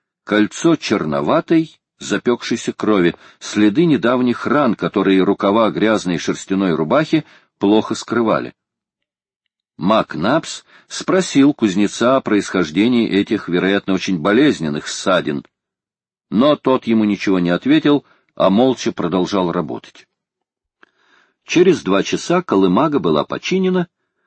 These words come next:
лошадь Гленнервана кузнец подковал очень быстро, так как захватил с собой готовые подковы. Подковы эти имели особенность, которая не ускользнула от майора.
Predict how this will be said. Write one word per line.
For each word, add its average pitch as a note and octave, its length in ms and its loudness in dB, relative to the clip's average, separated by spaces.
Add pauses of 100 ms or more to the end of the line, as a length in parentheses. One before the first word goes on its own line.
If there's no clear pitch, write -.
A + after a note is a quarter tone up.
(160)
лошадь D#3 600 2
Гленнервана G2+ 1040 2
кузнец F#2+ 520 0
подковал F#2 520 0
очень D#2+ 320 -2
быстро, F3+ 480 0 (320)
так F3 200 0
как D#3+ 180 0
захватил B2 520 0
с - 80 -6
собой B2 360 0
готовые B2 500 0
подковы. C#2 500 -4 (960)
Подковы F3 580 2
эти D#3+ 260 0 (240)
имели D3+ 340 4
особенность, A#2 760 -2
которая A#2 560 0
не G#2+ 180 0
ускользнула B2 840 0
от - 240 -4
майора. D2+ 560 -4